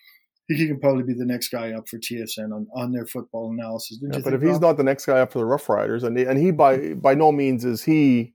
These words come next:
Speaker 2: a sure thing at this. I mean, there's a reason, presumably, that Calgary didn't, uh, uh, start him for the la-, last half of the year.
Speaker 1: Yeah.
Speaker 2: But I think he's the, the best of the options available.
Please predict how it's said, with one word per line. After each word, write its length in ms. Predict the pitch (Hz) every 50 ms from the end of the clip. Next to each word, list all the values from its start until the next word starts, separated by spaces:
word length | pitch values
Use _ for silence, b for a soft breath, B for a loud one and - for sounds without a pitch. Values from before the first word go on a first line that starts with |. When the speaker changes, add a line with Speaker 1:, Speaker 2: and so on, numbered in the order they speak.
| _ _ _ _ _ _ _ -
Speaker 2:
a 80 | 113 117
sure 260 | 117 - 139 127 117
thing 540 | 110 - - 180 156 123 110 110 127 143 - - -
at 140 | 123 -
this. 160 | - 127 117 -
I 40 | 123
mean, 120 | 120 120 117
there's 200 | 117 117 113 113
a 60 | 110
reason, 540 | 113 127 135 139 127 120 110 110 107 113 117 _ _
presumably, 480 | - 120 110 113 110 107 101 110 117 110
that 160 | 104 101 -
Calgary 440 | 117 104 117 123 117 117 113 110 104
didn't, 540 | 98 101 110 107 92 110 101 - - - _ _ _ _ _ _ _ _ _ _ _ -
uh, 400 | - 107 107 101 101 98 95 95 104 - _ _ _ _ _ _ _ _ - - -
uh, 280 | 87 - - 85 85 - 85 - 131
start 500 | _ - - - - - 131 120 123 123
him 220 | - 127 113 113
for 80 | 113 -
the 80 | 113 110
la-, 200 | 107 107 101 - -
last 460 | 120 117 117 110 110 107 110 - -
half 240 | - 110 104 104 -
of 60 | -
the 100 | - 104
year. 380 | 101 104 123 147 147 131 123 120
Speaker 1:
Yeah. 80 | 107 -
Speaker 2:
But 180 | 101 - - _ _ _ _ _ _ _ _ _ _ _ -
I 100 | 139 143
think 160 | 160 156 135
he's 180 | 151 143 120 117
the, 300 | 131 123 110 107 98 - _ _ _
the 60 | -
best 420 | 110 104 98 - 123 123 120 - -
of 100 | 117 98
the 120 | 117 113
options 460 | 110 107 107 107 - - 117 107 92
available. 680 | 101 90 - 101 110 135 151 123 - 85 76 - - _